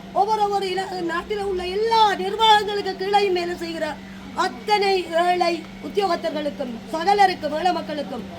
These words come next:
தகுந்த நீதி நாட்டிலே கிடைக்க வேண்டும் என்று கேட்டுக்கொண்டு, தயவு செய்து என்னுடைய பணிவான வேண்டுகோள்,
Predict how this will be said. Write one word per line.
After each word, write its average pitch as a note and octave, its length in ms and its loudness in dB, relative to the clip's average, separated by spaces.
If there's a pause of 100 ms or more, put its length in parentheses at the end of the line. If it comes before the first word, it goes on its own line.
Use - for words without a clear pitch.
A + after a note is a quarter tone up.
(280)
தகுந்த G4+ 460 4
நீதி F4+ 340 2
நாட்டிலே D#4 480 -2
கிடைக்க B3+ 320 -8
வேண்டும் D#4+ 360 0
என்று E4+ 180 -4
கேட்டுக்கொண்டு, F4 600 0 (400)
தயவு F#4 400 2
செய்து G#4 440 2
என்னுடைய E4 320 -2
பணிவான F#4+ 560 2
வேண்டுகோள், E4+ 560 0